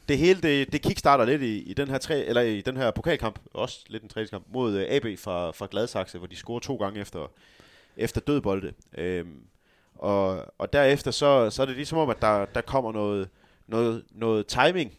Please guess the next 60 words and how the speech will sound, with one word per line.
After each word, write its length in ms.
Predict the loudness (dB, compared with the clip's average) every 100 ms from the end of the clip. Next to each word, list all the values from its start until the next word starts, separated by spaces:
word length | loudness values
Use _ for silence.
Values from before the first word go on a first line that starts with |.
| _
i 100 | -10
nogle 240 | -6 -4
af 60 | -4
de 180 | -6 -8
bevægelser, 520 | -8 -2 0 -2 -4
der 100 | -6
skal 160 | -4 -2
være 160 | -2
inde 80 | -2
i 40 |
feltet, 360 | -4 -6 -6 -10
men 120 | -4
også 260 | -2 -2 -6
i, 40 |
i 180 | -10 -6
den 180 | -6 -2
måde, 200 | -2 -2
den 100 | -4
bliver 140 | -12
sparket 360 | -6 -2 -2 -2
ind 160 | -6
på. 200 | -6 -10
Og, 180 | -8 -12 -14
og 200 | -8 -4
resten 300 | -2 -4 -6
af 180 | -6 -6 -8 _ _ _ -4
efteråret, 400 | -2 2 2 2
der, 60 | -2 -6
der 60 |
synes 220 | -8 -8
jeg 60 | -8
faktisk, 360 | -4 -4 -4 -8
at 140 | -8
man, 260 | -6 -8 -10 -12
man 120 | -4
havde 160 | -2
sådan 160 | -2 -4
lidt 120 | -6
en 80 | -6
følelse 400 | -2 -2 0 -2
af, 60 | 0
hver 120 | 0
gang 220 | 0 -2
A 80 | -2
G 160 | -2
F 40 | -2
fik 160 | -6
en 60 | -6
dødbold, 420 | -4 -2 -2 -4
at 60 | -10 _
nu 160 | -8
kan 140 | -4 -4
det 80 |
blive 120 | -6 -6
farligt. 460 | -2 -2 -2 -12 _ _ _ _ _ _ _ -8
Øh, 220 | -4 -4
i 40 |
hvert 180 | 0 0
fald 200 | 0 -2
en, 140 | -4